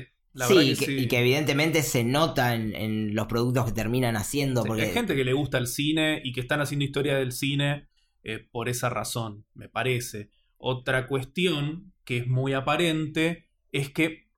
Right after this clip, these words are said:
Speaker 1: tienen un manejo envidiable de las redes sociales.
Speaker 2: Sí.
Speaker 1: Que es lo que estamos viendo que falla mucho con las distribuidoras de acá,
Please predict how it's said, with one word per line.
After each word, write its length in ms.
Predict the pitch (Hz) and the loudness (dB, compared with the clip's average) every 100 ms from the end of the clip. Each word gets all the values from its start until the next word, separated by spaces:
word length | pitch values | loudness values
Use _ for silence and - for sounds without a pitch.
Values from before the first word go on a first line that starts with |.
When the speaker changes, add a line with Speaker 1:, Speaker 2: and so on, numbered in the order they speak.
| _ - | _ -4
Speaker 1:
tienen 240 | 151 147 | 0 0
un 120 | 143 | 0
manejo 680 | 139 139 147 - - 151 147 | 0 0 0 -2 -2 -2 -2
envidiable 580 | 139 127 135 139 143 143 | -4 -2 0 2 2 2
de 60 | 135 | 2
las 140 | 123 | 0
redes 180 | 127 127 | 0 0
sociales. 540 | 127 - 143 123 120 - | -2 -4 -2 -2 -4 -6
Speaker 2:
Sí. 340 | - 104 98 _ _ _ _ _ _ | -4 -2 -4 _ _ _ _ _ _
Speaker 1:
Que 140 | 180 196 | 4 4
es 40 | |
lo 80 | 202 | 4
que 60 | 175 | 2
estamos 300 | 196 196 175 | 2 2 2
viendo 720 | 185 190 196 190 196 190 180 - - _ _ _ _ _ _ _ - | 2 2 4 6 6 4 -2 -12 -20 _ _ _ _ _ _ _ -4
que 160 | 147 | -4
falla 320 | 139 175 175 | 0 0 0
mucho 460 | 165 175 175 185 180 | 0 0 0 0 0
con 120 | 156 | 0
las 100 | 147 | 0
distribuidoras 560 | 135 139 143 156 160 143 | -2 -2 2 4 4 2
de 60 | |
acá, 420 | 139 165 127 117 | 0 0 0 -4